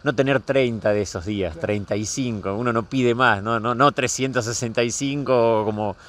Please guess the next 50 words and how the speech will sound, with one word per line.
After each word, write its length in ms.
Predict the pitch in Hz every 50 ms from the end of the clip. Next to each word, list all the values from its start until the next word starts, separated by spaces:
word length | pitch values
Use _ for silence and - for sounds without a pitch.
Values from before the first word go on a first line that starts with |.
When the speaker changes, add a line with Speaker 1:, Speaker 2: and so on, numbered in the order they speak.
| - -
Speaker 1:
como 200 | - 113 104 107
viven 220 | 117 123 127 127 117
en 120 | 113 110
el 120 | 113 107
Caribe 440 | - 113 110 120 127 127 123 120 120
o 140 | 113 110 110
en 80 | 107 110
Brasil, 380 | 107 110 - - - 131 131
que 80 | 120 120
pueden 240 | - 127 117 113 98
tener 200 | 113 110 123 120
la, 140 | 117 110 - _ _ -
la 120 | 107 104
posibilidad 320 | 90 113 - - 117 135
de 100 | 127 110
tener 160 | 113 123 123 107
todos 160 | 92 127 120
esos 140 | 104 110 104
días. 240 | 120 107 92 85 - - - - - - - -
Tuvimos 320 | - 131 147 170 165 156 151
esos 240 | 165 151 165 147 -
quince 300 | - 165 175 151 151 156
días 260 | 165 190 208 190 -
que 180 | - 143 120
creo 200 | 98 143 143 151
que 180 | 135 135 127 117
fue 200 | - - 139 139
lo 120 | 135 131
único 480 | 135 147 151 147 147 120 135 131 123 107 - - - - - - - - _
que 120 | - 127
nos 160 | 113 110 -
ayudó 640 | 117 98 - - 120 113 113 123 127 135 135 135 131 123
a 80 | 117
poder 320 | 101 101 110 113 117 117 113
tener 400 | 95 120 113 110 117 113 113 101 - - - - - -
una, 300 | 101 117 110 110 107 -
una 200 | - 123 113 113
temporada 640 | 107 - 113 107 92 113 113 113 110 110 110 107 95 - _ _ _ _ -
un 380 | 113 107 95 - 110 101 104 98 -
poquito 520 | 120 107 - - 123 110 - 127 117 101
fuera 340 | 90 - - 120 117 113 113
de, 280 | 110 107 107 107 101
de, 200 | 101 107 104 101
de, 300 | 95 98 107 104 101 104
de 160 | 95 98 110 98
que 100 | - 113
no 80 | 110
sea 160 | 107 - 117
tan 160 | - 117 113 110
mala. 400 | 113 117 117 110 110 110 131